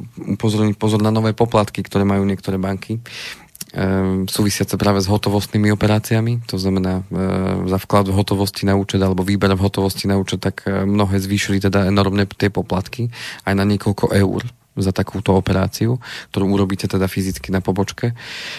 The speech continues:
Zároveň som sa stretol s poplatkom za zmenu poistenia nehnuteľnosti a následnej vinkulácie v prípade, e, hypotekárnych úverov, čiže,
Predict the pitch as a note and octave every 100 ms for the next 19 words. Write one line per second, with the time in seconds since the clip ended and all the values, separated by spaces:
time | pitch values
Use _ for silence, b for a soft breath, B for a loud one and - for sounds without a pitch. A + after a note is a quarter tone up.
0 | B - F#2+ A2 A2 A2 G2 - - -
1 | _ _ - A2+ A2 A2+ A#2 G#2+ A2 -
2 | A2+ - G#2+ - G#2+ G#2 G#2 - G#2+ G#2+
3 | A2 A2+ G#2+ A#2+ A2+ - G#2+ G#2+ A2 G#2+
4 | G2+ - F2+ F2+ - G#2 A#2+ A#2+ _ _
5 | _ - - G2 G2+ G#2+ F#2+ F#2+ G#2 A2
6 | G2 F#2+ F#2 F#2+ - G2 F#2 F#2+ F#2+ -
7 | F#2 F#2+ F#2+ G2+ G#2 G2+ F#2+ F#2+ G2 G2
8 | G2+ G2+ G#2 G2+ G2 F#2+